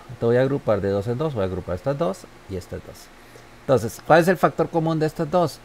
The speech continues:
El x a la dos, es el que sacamos. ¿Qué me quedaría? X menos cinco. Más,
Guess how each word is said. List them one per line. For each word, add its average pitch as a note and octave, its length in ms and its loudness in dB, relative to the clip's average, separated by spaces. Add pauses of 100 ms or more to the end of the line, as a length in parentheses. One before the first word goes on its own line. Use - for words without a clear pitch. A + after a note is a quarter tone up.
El A2 140 -2
x F#2 240 -6
a F#2 60 -2
la E2+ 80 -6
dos, - 200 -10
es F2+ 100 -8
el G2+ 60 -10
que G#2+ 120 -6
sacamos. D3 500 -6 (580)
¿Qué D3 100 0
me D#3 100 2
quedaría? D#3 460 4 (320)
X - 540 -4
menos F#2 340 -6
cinco. - 160 -12 (960)
Más, A2 400 2